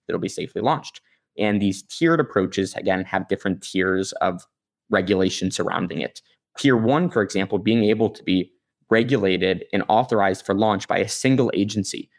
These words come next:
whether that is nasa or the Department of the Air Force. So it, it broke this down into potentially a more streamlined process. Second, for the first time, this presidential memorandum opened up a commercial pathway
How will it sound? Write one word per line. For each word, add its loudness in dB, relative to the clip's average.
whether 2
that 2
is 0
nasa 2
or 0
the 0
Department -2
of -2
the -2
Air -2
Force. -8
So 2
it, 2
it 0
broke 2
this -2
down 2
into -2
potentially -2
a 2
more 0
streamlined -2
process. -6
Second, 0
for 0
the 2
first 0
time, -2
this 0
presidential 0
memorandum 0
opened 2
up 0
a 0
commercial 0
pathway -4